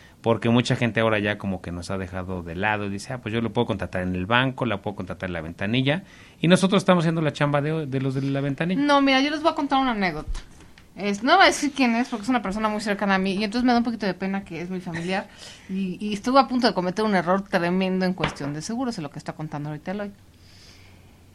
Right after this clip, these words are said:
Speaker 2: Esta persona, por ahorrarse setecientos pesos o mil pesos, no me acuerdo, en un gasto, seguro de gastos médicos, eh, dijo, "Ay, pues me prometieron uno muy padre en tal banco", ni supe qué banco, ¿eh? Eso sí no sé.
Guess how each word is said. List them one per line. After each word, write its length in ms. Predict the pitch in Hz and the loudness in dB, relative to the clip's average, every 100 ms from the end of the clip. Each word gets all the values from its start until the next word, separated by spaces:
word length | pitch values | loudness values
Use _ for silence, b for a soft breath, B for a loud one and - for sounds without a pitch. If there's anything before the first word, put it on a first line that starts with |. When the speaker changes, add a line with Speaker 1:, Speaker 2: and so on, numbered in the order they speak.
| - | -14
Speaker 2:
Esta 180 | 277 330 | -4 0
persona, 480 | 285 285 277 269 269 | 0 2 4 6 6
por 180 | 233 226 | 6 10
ahorrarse 520 | 233 254 277 311 277 | 10 10 8 6 0
setecientos 480 | - 202 - 220 214 | 0 -4 -2 -2 -2
pesos 360 | 175 147 160 | -4 -4 -6
o 80 | 139 | -6
mil 180 | 147 170 | -4 -4
pesos, 240 | 185 127 135 | -6 -8 -8
no 80 | |
me 60 | 135 | -8
acuerdo, 300 | 113 139 139 | -8 -6 -4
en 80 | 156 | -2
un 100 | 190 | 0
gasto, 380 | 175 - 165 151 | 0 0 -4 -6
seguro 300 | - 160 160 | -6 -6 -4
de 80 | 139 | -4
gastos 320 | 139 - 175 | -8 -10 -6
médicos, 560 | 170 165 165 180 - - b b b b - | -4 -4 -6 -8 -8 -14 b b b b -20
eh, 600 | - 160 - - - - - | -18 -16 -16 -18 -20 -20 -8
dijo, 200 | 226 311 | 4 8
"Ay, 240 | 370 571 554 | 8 6 4
pues 120 | 370 | 6
me 100 | 311 | 4
prometieron 580 | 269 277 285 330 339 339 | 4 0 4 6 8 6
uno 160 | 339 | 4
muy 160 | 320 320 | 4 2
padre 580 | 320 294 269 269 277 247 | 6 8 8 4 2 0
en 720 | 226 220 220 214 214 208 208 | -2 -2 -2 -4 -4 -4 0
tal 140 | 214 269 | 4 6
banco", 280 | 339 440 233 | 6 4 4
ni 180 | 233 240 | 6 6
supe 240 | 302 320 | 4 2
qué 100 | 277 | 2
banco, 300 | 214 214 196 170 | 4 2 2 0
¿eh? 160 | 240 | 0
Eso 140 | 202 180 | -2 -4
sí 100 | 175 | -6
no 100 | 156 | -6
sé. 140 | 131 | -10